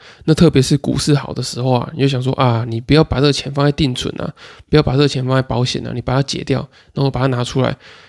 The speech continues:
给我来做投资，我一定给你这个更丰富的这个报酬率。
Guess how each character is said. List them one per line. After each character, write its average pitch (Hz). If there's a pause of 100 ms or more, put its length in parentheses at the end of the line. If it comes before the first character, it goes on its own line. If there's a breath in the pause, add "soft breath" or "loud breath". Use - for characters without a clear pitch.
给 151
我 151
来 131
做 151
投 131
资， 135 (140)
我 120
一 123
定 147
给 131
你 123
这 131
个 131
更 135
丰 135
富 131
的 127
这 127
个 117
报 131
酬 -
率。 127